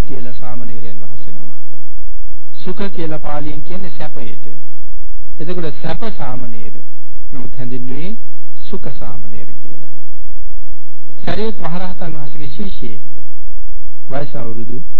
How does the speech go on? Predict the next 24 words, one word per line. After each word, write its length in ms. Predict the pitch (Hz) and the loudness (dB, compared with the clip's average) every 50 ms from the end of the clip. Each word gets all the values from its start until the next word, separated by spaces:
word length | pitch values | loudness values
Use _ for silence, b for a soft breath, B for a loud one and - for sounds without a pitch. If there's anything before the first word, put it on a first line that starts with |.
| - - | -2 0
හතයි. 380 | - - - - - - - - - - - - - - - - | 0 0 0 0 0 0 0 0 0 0 0 0 0 0 0 2
එක 140 | - - | 2 2
දවසක් 420 | 165 165 170 180 190 190 - 220 - | 2 2 2 2 2 2 2 2 2
පින්ඩපාතේ 600 | - - 196 202 202 196 180 180 170 151 - 156 | 2 2 2 2 2 2 2 2 2 2 2 2
වඩිනවා 540 | 143 139 139 135 139 135 131 127 - - - - - - - - - - - - | 2 2 2 2 2 2 2 2 0 0 -2 -4 -4 -6 -8 -8 -8 -6 -4 0
ආචාර්යයන් 520 | - - - - - - - - - - | 0 2 2 2 2 2 2 2 2 0
වහන්සේත් 460 | - - - - - - 123 - - | 0 0 2 2 2 2 2 2 2
එක්ක. 180 | - - - - - - - - - - - - | 2 2 2 2 0 0 0 0 0 0 0 2
යනකොට 360 | - 151 156 170 185 190 185 180 | 2 2 2 2 2 2 2 2
මගදී 320 | 180 180 180 185 185 185 | 2 2 2 2 2 2
වේල්ලක් 480 | 185 185 202 214 214 214 - - - - | 2 2 2 2 2 2 0 0 -2 -2
හම්බුණා. 480 | - - - - - - - - - - - - - - - - - - - - - - - - - - - - | -4 -4 -6 -8 -12 -16 -18 -20 -20 -20 -20 -20 -20 -20 -18 -10 -6 -2 -2 0 0 0 0 0 0 0 0 0
"මේක 220 | - 143 151 156 139 | 0 0 0 0 0
මොකද්ද 360 | 143 139 147 160 160 165 160 | 0 0 0 2 2 0 0
ස්වාමීනි?" 520 | 160 - - 143 139 139 135 135 135 135 131 | 0 0 0 2 2 2 0 0 0 2 2
කියලා 260 | 131 127 127 123 123 | 2 2 2 2 2
අහලා 180 | 127 247 247 - | 2 2 2 2
දැනගත්තා 500 | - 254 262 262 - - - - - - | 2 2 2 2 0 0 -2 -4 -4 -4
ඒක 120 | - - | -2 0
වේල්ල 320 | - 240 - - - - - - | 0 2 2 2 2 0 0 -2
කියලා. 400 | - - - - - - - - - - - - - - - - - - - - | -2 0 0 0 0 0 0 0 0 0 2 0 0 0 0 0 0 0 2 2
"මොනවද 360 | - - - 214 226 233 233 | 2 2 2 2 2 2 2
ඒක 180 | 226 226 220 233 220 | 2 2 2 2 2
කරන්නේ?" 500 | - 240 247 269 254 247 240 - - | 2 2 2 2 2 0 0 -2 -4